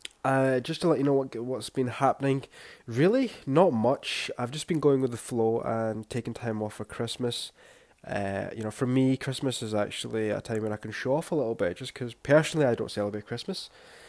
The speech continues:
Uh, you know, the best part about being <laughs> Asian in that sense is you don't need to worry about spending all that money on gifts and stuff. So a lot of my friends have been <laughs> strugg-, struggling during this month, and for me, it's just like, yeah, it's just another month. So,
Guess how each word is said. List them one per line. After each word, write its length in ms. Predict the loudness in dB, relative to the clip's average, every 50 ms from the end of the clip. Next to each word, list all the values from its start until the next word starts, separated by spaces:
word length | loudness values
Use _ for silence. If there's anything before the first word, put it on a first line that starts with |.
| -20 -20 -20 -20 -12 -8
Uh, 340 | -6 -6 -6 -6 -8 -10 -12 -10
you 80 | -8 -6
know, 120 | -6 -6
the 80 | -6 -2
best 280 | -2 -2 -2 -2 -4 -4
part 220 | -2 -2 -2 0
about 300 | -2 -2 -4 -4 -4 -4
being 320 | -6 -6 -6 -6 -6 -8 -6 -4
<laughs> 280 | -4 -4 -4 -4 -6 -4
Asian 460 | -2 -2 -2 -2 -4 -6 -8 -10 -12 -14 -18 -20 -20 -20 -20 -20 _ -10
in 160 | -8 -4 -2
that 180 | -2 -2 -4
sense 420 | -4 -2 -2 -2 -2 -4 -6 -6 -4
is 380 | -4 -2 -2 -4 -6 -8 -10
you 160 | -10 -8 -6 -6
don't 140 | -4 -4
need 120 | -4 -4 -4
to 80 | -4
worry 240 | -2 -2 -2 -2 -2
about 320 | -2 -2 -2 -2 -2 -2 -6
spending 480 | -10 -6 -4 -4 -2 -2 -2 -4 -4
all 140 | -4 -4 -2
that 160 | -2 -4 -4
money 260 | -4 -4 -4 -4 -4
on 140 | -4 -6 -6
gifts 380 | -6 -6 -8 -8 -8 -10 -10 -10
and 100 | -10 -8
stuff. 260 | -6 -4 -4 -4 -6
So 300 | -6 -6 -4 -4 -4 -6 -10 -16 -20 -20 -20 -20 -14 _
a 80 | -2 0
lot 120 | 0 2
of 60 | 0
my 120 | 0 -2 -4
friends 500 | -4 -4 -2 -2 -2 -2 -4 -8 -10 -12 -10
have 340 | -8 -8 -8 -8 -10 -10 -12
been 160 | -12 -10 -8
<laughs> 20 | -6
strugg-, 440 | -6 -6 -4 -4 -4 -6 -6 -6
struggling 460 | -10 -10 -4 -4 -4 -2 -2 -2 -4 -2
during 240 | -2 -2 -2 -2
this 180 | -2 -4 -6 -4
month, 360 | -2 0 0 0 -2 -6 -10
and 140 | -12 -12 -12
for 120 | -12 -12
me, 220 | -10 -8 -6 -6 -8
it's 120 | -8 -10
just 220 | -14 -16 -14 -10 -8
like, 240 | -8 -8 -8 -8
yeah, 240 | -6 -4 -4 -4 -6 -8 -14 _ _
it's 120 | -14 -12 -12
just 140 | -10 -8 -6
another 260 | -4 -4 -4 -4 -4
month. 280 | -6 -6 -6 -8 -8 -10
So, 280 | -8 -8 -8 -8 -8